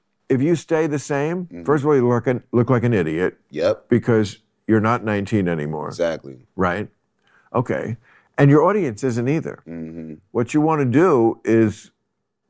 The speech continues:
Speaker 1: keep the same people, but recognize that, oh, we're all older now.
Speaker 2: Right.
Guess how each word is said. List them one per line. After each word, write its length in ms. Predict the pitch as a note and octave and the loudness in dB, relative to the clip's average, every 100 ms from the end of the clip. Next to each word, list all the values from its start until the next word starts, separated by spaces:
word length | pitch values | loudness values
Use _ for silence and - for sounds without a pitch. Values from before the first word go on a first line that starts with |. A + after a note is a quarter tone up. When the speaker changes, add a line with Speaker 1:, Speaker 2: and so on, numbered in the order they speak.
| G#2+ - _ _ _ _ _ _ _ _ _ _ | -16 -16 _ _ _ _ _ _ _ _ _ _
Speaker 1:
keep 340 | - F#3+ - - | -4 -4 -4 -6
the 100 | C3 | -4
same 340 | D#3 D3 B2+ | -2 -4 -2
people, 600 | D#3 G3 - F2+ G2+ - _ - | -2 -4 -4 -6 -6 -8 _ -8
but 320 | A2 C3 B2 - | 0 0 0 -2
recognize 680 | B2+ D3 C#3+ A#2+ A#2 A#2 G#2+ | 0 0 0 0 0 0 0
that, 120 | A2+ | 2
oh, 120 | E3 | 2
we're 200 | C#3+ B2+ | 4 4
all 200 | C3+ B2+ | 2 0
older 200 | B2 A#2+ | -2 -2
now. 260 | E2 C#2 F2 | -6 -8 -6
Speaker 2:
Right. 240 | F2 E2+ | -2 -2